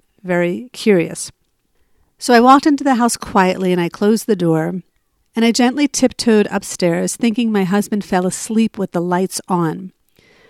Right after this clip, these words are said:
But no, he was awake. He wasn't reading a book. He wasn't brushing his teeth. He was lying in bed, like, half awake.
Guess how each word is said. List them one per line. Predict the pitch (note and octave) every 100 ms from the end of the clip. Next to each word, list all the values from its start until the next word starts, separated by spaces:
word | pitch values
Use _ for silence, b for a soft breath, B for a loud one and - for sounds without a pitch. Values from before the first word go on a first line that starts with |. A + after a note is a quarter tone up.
| b -
But | G3+ _ -
no, | A#3+ G4+ D3+ E3 - _ _
he | _ C4+
was | C#4+ C4 -
awake. | F3+ F3 F#3+ F3 - - _ _ _ _
He | G3
wasn't | F#3 C4
reading | C4 C#4+
a | D4+
book. | C4 A3+ A3+
He | -
wasn't | F3 A#3 A3
brushing | F3+ G#3+
his | A#3 B3+
teeth. | - A#3 A3 A3 _ _ _ _
He | A3
was | A3
lying | G#3 F#3+ F#3+ A3+ C#4
in | D4
bed, | G#3+ F#3 F3+ F#3
like, | F3+ F3 - _ _
half | - A3 A#3+ D#4 E4
awake. | B3+ F#3 F3 F3